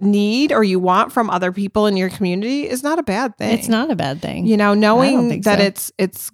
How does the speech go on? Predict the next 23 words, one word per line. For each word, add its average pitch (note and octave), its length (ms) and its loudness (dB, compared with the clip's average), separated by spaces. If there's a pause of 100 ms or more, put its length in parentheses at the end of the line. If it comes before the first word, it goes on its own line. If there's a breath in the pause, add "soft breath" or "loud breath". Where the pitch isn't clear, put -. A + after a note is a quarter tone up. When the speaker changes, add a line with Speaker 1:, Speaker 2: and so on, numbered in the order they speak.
Speaker 1:
good G#3 360 2
to F#3+ 140 0
kind G3 280 0
of, F3 240 -2 (320)
um, E3 360 0
reach F#3+ 300 0
out F#3+ 240 2
and G#3 100 0
say, F#3 340 -2
and G#3 180 2
it's A3 200 -4
not A3+ 200 2
necessarily, F#3+ 720 0
"I F3+ 100 2
would F3+ 140 2
need G3+ 280 2
something F3+ 360 -4
from E3+ 240 -4
you." G3 320 -2 (500 loud breath)
Um, F#3 640 0 (100)
but G3 400 0 (1000)
I G#3 140 2
just C#4 300 -2